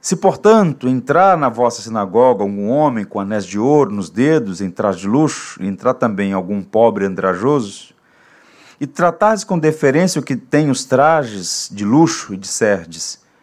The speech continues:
'Tu assenta-te aqui, em lugar de honra,' e disserdes ao pobre, 'Tu fica ali, em pé,' ou 'Assenta-te aqui abaixo do estrado dos meus pés,'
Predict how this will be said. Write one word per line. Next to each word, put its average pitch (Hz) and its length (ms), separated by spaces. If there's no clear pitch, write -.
'Tu 175 180
assenta-te 151 460
aqui, 92 420
em 95 80
lugar 107 240
de 123 100
honra,' 92 360
e 127 80
disserdes 131 440
ao 139 80
pobre, 98 340
'Tu 165 160
fica 196 300
ali, 180 200
em 143 120
pé,' 139 320
ou 123 300
'Assenta-te 190 460
aqui - 180
abaixo 127 460
do 110 80
estrado 107 320
dos 95 100
meus 95 240
pés,' - 500